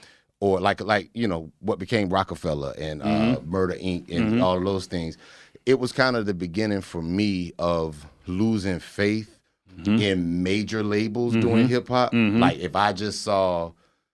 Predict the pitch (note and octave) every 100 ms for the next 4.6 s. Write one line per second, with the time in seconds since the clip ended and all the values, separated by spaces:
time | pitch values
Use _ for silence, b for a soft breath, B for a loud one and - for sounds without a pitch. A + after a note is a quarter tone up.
0 | _ _ - A2+ F#2 F#2+ A#2+ A#2+ A#2+ A#2
1 | G#2 G2 F2+ F#2 A2+ B2 B2 A#2+ A#2+ F#2
2 | A2 G2 E2+ F2+ F2+ - F#2 E2+ E2 D#2+
3 | E2 F2 D2+ C2+ E2+ F#2+ F#2 F#2+ F#2 F2
4 | - F#2 F2 F2 G2